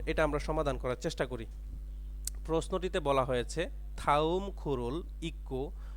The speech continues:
পরবর্তী লেখাটি পরে নেয়ংগুয়া বর্ণনার সাথে খাতুন গোসল খুরুশিপসিও, সঠিকটি বাছাই করুন, মিলটি বাছাই করুন।" তার মানে আমরা এই যে প্যাসেজটা, এই প্যাসেজটা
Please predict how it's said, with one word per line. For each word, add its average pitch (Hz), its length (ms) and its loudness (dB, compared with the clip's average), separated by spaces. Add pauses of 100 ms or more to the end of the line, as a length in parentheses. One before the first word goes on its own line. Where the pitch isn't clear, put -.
(160)
পরবর্তী 180 580 2
লেখাটি 147 480 0
পরে 127 420 -2 (280)
নেয়ংগুয়া 151 1000 4 (200)
বর্ণনার 165 340 4
সাথে 156 420 -2 (400)
খাতুন 254 480 2
গোসল 185 420 2
খুরুশিপসিও, 160 760 -4 (380)
সঠিকটি 220 640 2
বাছাই 147 320 2
করুন, 147 280 -4 (320)
মিলটি 170 540 0
বাছাই 127 320 -2
করুন।" 107 220 -8 (600)
তার 143 120 2
মানে 151 140 4
আমরা 139 220 2
এই 143 140 2
যে 135 120 -2
প্যাসেজটা, 160 540 -2
এই 170 100 0
প্যাসেজটা 147 460 -2